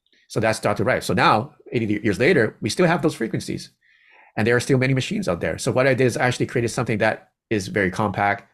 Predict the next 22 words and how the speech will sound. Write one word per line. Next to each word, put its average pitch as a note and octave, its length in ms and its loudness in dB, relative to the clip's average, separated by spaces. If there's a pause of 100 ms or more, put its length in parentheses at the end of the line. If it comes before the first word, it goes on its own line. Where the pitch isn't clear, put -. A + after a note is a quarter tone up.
(100)
powerful, G2 420 0
and - 80 -4
effective, F#2 380 -4
and F2+ 100 -4
safer C3+ 400 0
than F2+ 240 -6 (240)
all G#2 100 0
the F2+ 220 -4 (560)
traditional, G2 640 -2
conventional G2 520 -8
Rife G2 200 -6
machines. - 400 -8 (760)
Okay, A2+ 100 0
so C#3 140 -2
that's A2+ 200 0
number G2+ 160 -2
two. B2 220 0
Number F2+ 220 -4
three, E3+ 320 2
sound F3+ 360 0
therapy. F#2+ 420 -2 (640)
So C3 440 2